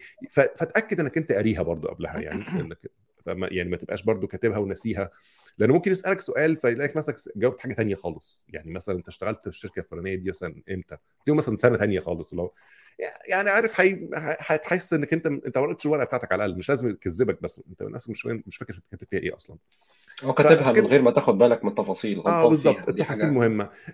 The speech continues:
Speaker 1: إيه، إيه، إيه، عديها على حد قبل ما تبعتها للناس، يعني شوف حد من اصحابك، عديها على كذا حد من اصحابك، اولا يتاكد من السبيلنج، الحاجات العبيطه دي،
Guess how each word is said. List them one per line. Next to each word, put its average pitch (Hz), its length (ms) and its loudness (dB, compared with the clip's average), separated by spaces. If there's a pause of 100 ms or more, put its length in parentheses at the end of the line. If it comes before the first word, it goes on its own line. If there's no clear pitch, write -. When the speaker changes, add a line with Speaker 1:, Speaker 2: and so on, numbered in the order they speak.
(120)
Speaker 1:
إيه، 147 160 0
إيه، 151 220 -2
إيه، 139 140 4
عديها 117 440 0
على 147 160 0
حد 120 260 0
قبل 127 300 0
ما 107 80 0
تبعتها 85 420 -6
للناس، 78 320 -12
يعني 82 140 -8
شوف - 180 -10
حد 117 220 -6
من 101 80 -4
اصحابك، 92 380 -4
عديها 95 160 -2
على 107 80 -4
كذا 107 240 -4
حد 101 200 -8
من 95 60 -6
اصحابك، 101 340 -6 (340)
اولا 151 260 10
يتاكد 135 420 -2
من 113 200 0
السبيلنج، 98 720 -2 (220)
الحاجات - 260 -10
العبيطه 92 320 -4
دي، 76 160 -12